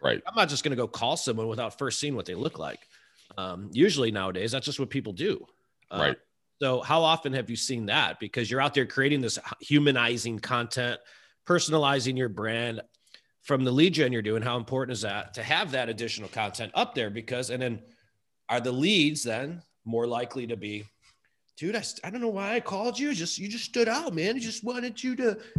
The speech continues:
Speaker 2: I just felt like you, something there, Greg. It might've just been, like, the super inner, <laughs> inner energy, bro. Like, I just connected with you, man." You get that a lot?
Speaker 1: <laughs> I, I get, I get very similar conversations. Let's put it that way.
Speaker 2: <laughs>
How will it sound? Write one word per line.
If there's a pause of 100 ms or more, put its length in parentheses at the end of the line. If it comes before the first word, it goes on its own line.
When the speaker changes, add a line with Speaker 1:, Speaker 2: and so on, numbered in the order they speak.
Speaker 2:
I
just
felt
like
you,
something
there,
Greg.
It
might've
just
been,
like,
the
super
inner,
<laughs>
inner
energy,
bro.
Like,
I
just
connected
with
you,
man." (280)
You
get
that
a
lot? (840)
Speaker 1:
<laughs>
I, (120)
I
get,
I
get
very
similar
conversations.
Let's
put
it
that
way.
Speaker 2:
<laughs>